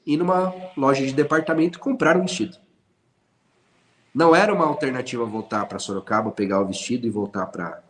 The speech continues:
pra Santos. Chegamos em Santos, né? Alternativa número um não deu bom.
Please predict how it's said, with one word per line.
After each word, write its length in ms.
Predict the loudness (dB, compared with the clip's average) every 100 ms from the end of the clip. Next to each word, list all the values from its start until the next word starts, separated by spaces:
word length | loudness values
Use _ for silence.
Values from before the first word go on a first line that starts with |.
| _
pra 140 | -12 -10
Santos. 520 | -10 -14 -20 -20 -20 _ _ _ _ _ _ _ _ _ -20 _ _ _ _ -6
Chegamos 400 | 0 4 4 4
em 80 |
Santos, 760 | 2 4 2 2 -4 -8 -10 -16 _ _
né? 240 | -4 -4 -4
Alternativa 580 | -8 -2 0 0 -2 -2
número 300 | 0 2 2
um 160 | 2 0
não 100 | 0
deu 180 | 0
bom. 240 | 0 0